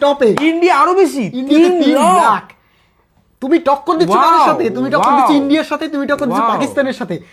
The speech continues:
Speaker 1: ইন্দোনেশিয়া সাড়ে তিন লাখ। এদিকে নিয়ে
Speaker 2: কিন্তু
Speaker 1: আমরা, এদি-, এদি-, এদি-,
Speaker 2: দারুণ,
Speaker 1: বাদ, বাদ।
Speaker 2: দারুণ,
Speaker 1: ইন্দোনেশিয়া
Speaker 2: দারুণ,
Speaker 1: বাদ।
Speaker 2: দারুণ,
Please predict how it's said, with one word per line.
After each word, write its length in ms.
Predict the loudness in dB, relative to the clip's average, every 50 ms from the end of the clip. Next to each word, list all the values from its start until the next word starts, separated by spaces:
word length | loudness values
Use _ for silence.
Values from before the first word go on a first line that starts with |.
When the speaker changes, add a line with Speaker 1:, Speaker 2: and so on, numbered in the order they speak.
| _ _ _ -6
Speaker 1:
ইন্দোনেশিয়া 520 | -4 -2 -2 -2 -4 -4 -6 -8 -10 -10
সাড়ে 240 | -6 -4 -4 -4 -4
তিন 120 | -6 -6
লাখ। 160 | -4 -4 -6 -6 -8 -8
এদিকে 300 | -6 -4 -2 -2 -2 -4
নিয়ে 180 | -4 -6 -6
Speaker 2:
কিন্তু 80 | -4 -4
Speaker 1:
আমরা, 340 | -4 -4 -4 -6 -8 -10 -12
এদি-, 160 | -14 -12 -8 -8
এদি-, 200 | -6 -6 -6 -6 -6
এদি-, 160 | -6 -6 -4 -4
Speaker 2:
দারুণ, 480 | -2 -2 0 -2 -2 -2 -2 -4 -4
Speaker 1:
বাদ, 120 | -2 -2 -2
বাদ। 80 | -2
Speaker 2:
দারুণ, 300 | -2 -4 -4 -8 -8 -10 -10 -10 -6
Speaker 1:
ইন্দোনেশিয়া 400 | -4 -2 0 0 0 0 -2 -2
Speaker 2:
দারুণ, 40 | -2
Speaker 1:
বাদ। 220 | 0 -2 -2 -4
Speaker 2:
দারুণ, 380 | -8 -12 -12 -10 -10 -10 -12